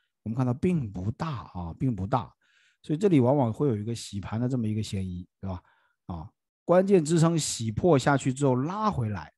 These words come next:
这个是否，是否有点相似呢？啊，像我们刚刚看到的标普五百的期货的这个洗盘也是啊，关键支撑拉，洗盘，然后拉上来，然后呢，头也不回就上去了。目前还没有看到头也不回上去，对吧？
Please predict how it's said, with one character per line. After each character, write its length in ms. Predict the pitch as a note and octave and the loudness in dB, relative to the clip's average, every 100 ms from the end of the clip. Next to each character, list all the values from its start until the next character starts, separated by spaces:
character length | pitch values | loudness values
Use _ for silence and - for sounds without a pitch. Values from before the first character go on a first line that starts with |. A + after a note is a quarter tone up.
| _ _ _ _ _ _ _ _ _ _ _ _ | _ _ _ _ _ _ _ _ _ _ _ _
这 140 | - C#3+ | -8 -2
个 80 | B2+ | -2
是 220 | - C#3+ | -2 -4
否， 340 | - A2 A2+ - - | -2 -4 -4 -6 -12
是 200 | - D#3+ | -2 0
否 220 | B2 G#2+ | 2 4
有 80 | B2 | 4
点 140 | A2 | 2
相 260 | - C#3+ D3 | 2 2 2
似 300 | - F#3 B2+ | 0 0 0
呢？ 120 | A2 | -2
啊， 160 | G2+ | -6
像 160 | F#2 C3 | -6 -4
我 60 | A2+ | -2
们 80 | |
刚 100 | A#2 | 2
刚 120 | C3 C3+ | 2 2
看 200 | D#3 C#3 | -2 0
到 80 | |
的 120 | C3 A#2 | 0 0
标 200 | C3+ D3 | 2 0
普 220 | B2 A#2+ | 0 -2
五 60 | |
百 240 | B2 G#2 F2+ | -2 -4 -4
的 180 | G#2+ - _ _ _ | -10 -10 _ _ _
期 240 | - - C#3+ | -12 -2 0
货 200 | C#3+ C3+ | 2 2
的 80 | A#2 | 2
这 120 | A#2+ | 0
个 80 | A#2 | -2
洗 200 | - G2+ | -4 -6
盘 260 | F#2+ A2+ | -6 -4
也 180 | A2 G#2+ | -4 -4
是 320 | - G#3 A#2+ | -2 -2 -2
啊， 160 | G2 F#2 | -6 -8
关 180 | C3 C3+ | -4 -2
键 100 | C3 | 0
支 140 | C3+ | 0
撑 160 | C3 C3 | 0 0
拉， 240 | C3 C3+ - _ _ _ | -2 -4 -6 _ _ _
洗 200 | - A#2+ | -6 -2
盘， 240 | A#2 B2+ | 2 2
然 120 | B2 | 2
后 60 | A#2+ | 2
拉 220 | C3+ C#3 | 2 2
上 220 | B2+ C3+ | 2 0
来， 260 | A2 G#2 A2 _ _ _ _ - | 0 -2 -4 _ _ _ _ -4
然 140 | A#2+ | 0
后 80 | B2 | 0
呢， 80 | B2 | -2
头 200 | C3 C#3 | 0 0
也 60 | |
不 140 | A#2 A#2+ | 0 -2
回 140 | A2 | -2
就 80 | A#2 | 0
上 200 | B2 A#2 | 0 -2
去 140 | - | -4
了。 60 | A2 | -4
目 120 | B3+ | -2
前 160 | G#3 D3+ | 2 4
还 80 | D3 | 6
没 120 | D#3 | 6
有 80 | A#2+ | 6
看 120 | C#3+ | 6
到 80 | C3 | 4
头 160 | C3 | 2
也 60 | A#2 | 2
不 140 | A#2+ | 0
回 160 | A2 G#2 | -4 -4
上 200 | C3+ A2+ | -4 -6
去， 200 | - F#2 | -10 -10
对 120 | A2+ | -6
吧？ 120 | G#2 | -6